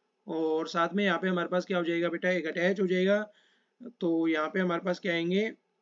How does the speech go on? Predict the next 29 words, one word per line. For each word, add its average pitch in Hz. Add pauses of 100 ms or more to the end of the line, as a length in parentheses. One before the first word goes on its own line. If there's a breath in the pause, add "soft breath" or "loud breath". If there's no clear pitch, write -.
(240)
ए 180
आ 180
जाएगा 185 (1400)
और 151
यहाँ 143
पे 180
हमारे 165
पास 165
क्या 165
आ 156
जाएगा? 156
बी 160
आ 135
जाएगा। 131 (640)
Clear 180
है? - (340 soft breath)
तो 196
sir 226
यहाँ 175
पे 190
तो 214
negative 180
group 214
भी 214
ऐड 208
हो 202
रहा 202
है 196 (180)
और 180